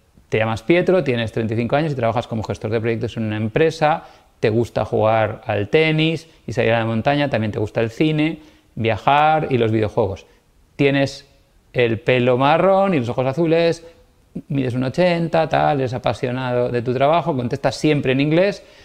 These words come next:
eh, da igual el idioma en que te hablen, y en tu respuesta,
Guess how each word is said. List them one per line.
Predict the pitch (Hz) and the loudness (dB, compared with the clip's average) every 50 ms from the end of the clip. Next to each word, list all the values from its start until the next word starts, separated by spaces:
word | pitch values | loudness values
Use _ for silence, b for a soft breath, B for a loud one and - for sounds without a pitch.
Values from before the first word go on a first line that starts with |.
| B B B B _ _ _ | B B B B _ _ _
eh, | - 135 123 120 120 120 | 0 2 2 2 2 2
da | 127 135 | 2 2
igual | 131 139 135 | 4 4 4
el | 131 | 4
idioma | 135 135 135 135 | 4 2 2 2
en | 135 | 0
que | 143 135 | 2 2
te | 135 160 | 2 2
hablen, | 170 180 180 175 175 185 190 202 208 214 - - - _ - | 4 4 4 4 4 2 2 2 0 -2 -4 -8 -16 _ -6
y | - 147 143 | -2 0 2
en | 139 139 123 | 2 2 0
tu | - 135 | 0 0
respuesta, | 131 131 123 113 - - - 147 143 143 135 - - - 143 131 127 123 - - - | 0 2 0 0 -2 0 0 2 2 2 0 -4 -4 -2 0 2 2 0 -2 -6 -14